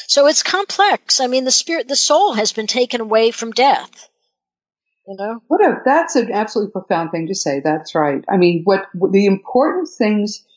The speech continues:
Speaker 2: about the death process, important in an eternal sense, are ignored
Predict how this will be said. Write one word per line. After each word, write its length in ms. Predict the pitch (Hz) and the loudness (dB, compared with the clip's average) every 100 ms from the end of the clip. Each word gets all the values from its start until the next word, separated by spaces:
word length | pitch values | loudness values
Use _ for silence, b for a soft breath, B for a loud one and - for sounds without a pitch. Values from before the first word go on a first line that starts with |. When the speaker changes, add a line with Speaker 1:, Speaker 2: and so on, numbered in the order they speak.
| _ | _
Speaker 2:
about 260 | 160 175 175 | -2 0 0
the 60 | |
death 300 | 165 180 233 - | 0 0 0 0
process, 640 | 190 180 185 131 131 - | 2 2 -2 -6 -6 -4
important 480 | 185 175 214 202 185 | -4 -2 0 0 0
in 100 | 170 | -2
an 120 | 160 156 | 0 0
eternal 440 | 156 - 165 156 | 0 0 -2 -2
sense, 600 | 151 - 180 143 - - b b b | -4 -2 -2 -2 -8 -14 b b b
are 160 | 170 165 | -2 0
ignored 680 | 160 147 180 202 175 143 | -2 -4 0 4 4 2